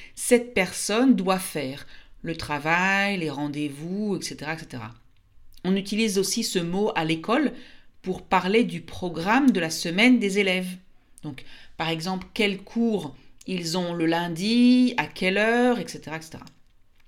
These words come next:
Bref, je continue mon histoire avec mon amie au café. Alors, quand elle m'a dit ça, elle avait les yeux qui brillaient. Elle était vraiment heureuse pour moi.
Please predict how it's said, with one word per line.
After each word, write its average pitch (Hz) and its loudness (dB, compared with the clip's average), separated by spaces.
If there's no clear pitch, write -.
Bref, - 2
je 143 -6
continue 185 -2
mon 180 0
histoire 185 2
avec 156 -2
mon 165 -4
amie 139 -2
au - -10
café. - -10
Alors, 156 -10
quand 269 -2
elle 339 4
m'a 196 4
dit 156 -6
ça, 156 -4
elle 165 -6
avait 185 2
les 151 -2
yeux 220 0
qui 147 -16
brillaient. 135 -6
Elle 160 -4
était 180 -4
vraiment 214 2
heureuse 202 0
pour 151 -10
moi. 135 -6